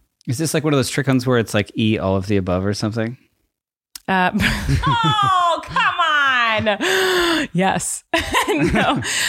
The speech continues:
Speaker 2: No, this really did happen. It
Speaker 1: Oh, you're so
Speaker 2: really, it broke
Speaker 1: popular.
Speaker 2: my
Speaker 1: Everybody
Speaker 2: heart.
Speaker 1: loves you. Why, w-, that's crazy.
Speaker 2: It broke my heart.
Speaker 1: Who wouldn't wanna hang out with you?
Speaker 2: It happened. What job?
Speaker 1: Um, Macaroni Grill.
Speaker 2: No.
Speaker 1: Disneyland.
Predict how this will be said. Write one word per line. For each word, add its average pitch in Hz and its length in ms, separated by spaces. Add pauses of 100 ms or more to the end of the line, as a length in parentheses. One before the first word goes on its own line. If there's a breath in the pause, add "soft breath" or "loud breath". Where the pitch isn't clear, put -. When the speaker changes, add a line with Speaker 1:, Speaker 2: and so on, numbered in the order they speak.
(160 loud breath)
Speaker 2:
No, 294 120
this 320 120
really 359 220
did 427 140
happen. 359 440
It 220 80
Speaker 1:
Oh, 127 40
you're 147 100
so 262 60
Speaker 2:
really, 302 140
it - 20
broke 262 120
Speaker 1:
popular. 311 220
Speaker 2:
my - 80
Speaker 1:
Everybody 311 240
Speaker 2:
heart. 330 160
Speaker 1:
loves 196 80
you. - 100
Why, 143 100 (160)
w-, 165 300
that's 202 200
crazy. 117 500
Speaker 2:
It 233 100
broke 226 180
my 214 100
heart. 190 300
Speaker 1:
Who 226 80
wouldn't 226 120
wanna 226 140
hang 226 140
out 226 80
with 208 100
you? 208 260 (180)
Speaker 2:
It 180 60
happened. 247 360
What 202 160
job? 226 300 (760)
Speaker 1:
Um, 127 500 (840)
Macaroni 143 500
Grill. 98 340 (120)
Speaker 2:
No. 180 360 (440)
Speaker 1:
Disneyland. 107 720